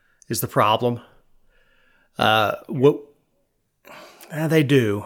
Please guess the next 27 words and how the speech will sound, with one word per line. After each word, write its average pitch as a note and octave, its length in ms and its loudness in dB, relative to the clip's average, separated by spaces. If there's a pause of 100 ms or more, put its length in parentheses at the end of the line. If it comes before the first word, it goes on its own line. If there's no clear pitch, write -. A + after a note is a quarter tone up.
They, C3 140 -2
they, C#3 280 0
they, D#3 240 -2 (340)
A E3 160 6
O G3 120 8
C G3+ 360 2
wasn't C3+ 380 -2
kicked - 240 -6
off A2+ 240 0
any A2 160 -4
of G#2+ 100 -4
her, G2+ 400 -6
uh, A#2+ 140 -4
wasn't B2+ 220 -6
kicked C3+ 220 -6
off A#2 140 0
a B2 60 -6
bu-, A2 200 -4
bunch B2 200 -6
of A2 60 -8
her A2 100 -4
stuff. A#2+ 220 -2
And C3+ 200 -4 (400)
A C3 140 2
O C#3 60 4
C C#3 220 0
says C3 380 0